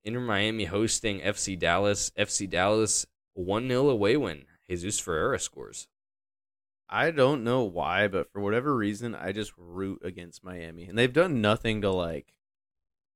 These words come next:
Speaker 2: really make me not be a fan of them. I think it's just the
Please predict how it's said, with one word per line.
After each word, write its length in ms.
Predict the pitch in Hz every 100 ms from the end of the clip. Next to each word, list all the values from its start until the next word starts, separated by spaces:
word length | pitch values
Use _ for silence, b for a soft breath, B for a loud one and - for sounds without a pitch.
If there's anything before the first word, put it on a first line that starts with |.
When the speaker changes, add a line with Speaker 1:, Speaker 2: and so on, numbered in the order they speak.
| _ _ -
Speaker 2:
really 520 | 104 104 98 92 85 - _
make 320 | 101 101 95 101
me 100 | 87
not 300 | 85 85 -
be 120 | 104
a 60 |
fan 320 | - 95 92 104
of 100 | 110
them. 160 | 135
I 80 | 107
think 200 | 123 139
it's 140 | 165
just 200 | - -
the 100 | -